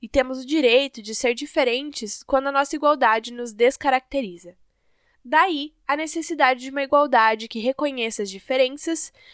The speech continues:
e de uma diferença que não produza, alimente ou reproduza as desigualdades. Para finalizar a edição,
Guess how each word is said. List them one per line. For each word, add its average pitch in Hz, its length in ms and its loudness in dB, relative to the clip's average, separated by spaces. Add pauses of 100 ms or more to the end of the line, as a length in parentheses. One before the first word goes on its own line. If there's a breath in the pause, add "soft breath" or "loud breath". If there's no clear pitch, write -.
(160 soft breath)
e 370 80 0
de 415 100 0
uma 427 160 2
diferença 330 640 0
que 311 140 -10
não 269 160 2
produza, 247 640 -2
alimente 247 680 -4
ou 254 140 4
reproduza 226 840 -2
as 214 180 0
desigualdades. 202 920 -6 (320)
Para 233 240 4
finalizar 220 640 0
a 208 80 0
edição, 277 480 2